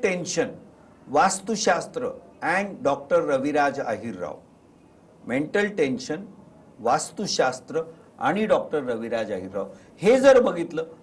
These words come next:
तर त्यांना तिथे सगळ्या याच्या, अ, details भरपूर मिळतील, कारण दोन भागात ती YouTube video आहे.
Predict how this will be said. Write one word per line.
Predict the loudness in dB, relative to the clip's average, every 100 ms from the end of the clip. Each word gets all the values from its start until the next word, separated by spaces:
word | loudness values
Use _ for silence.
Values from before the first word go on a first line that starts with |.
| -6
तर |
त्यांना | -2 0 -2
तिथे | -4 -6 -6
सगळ्या | -6 -6 -2 0
याच्या, | 0 -2
अ, | -4 -4 -2 2 2 2 0 -6 -12 -6
details | -4 -2 -4 -4
भरपूर | -6 -6 -4 0 0
मिळतील, | 0 -4 -4
कारण | -4 -4 -8 -20 -6
दोन | 0 2 4
भागात | 4 2
ती | 0 -2 -2
YouTube | -2 -4 -4
video | -4 0
आहे. | 0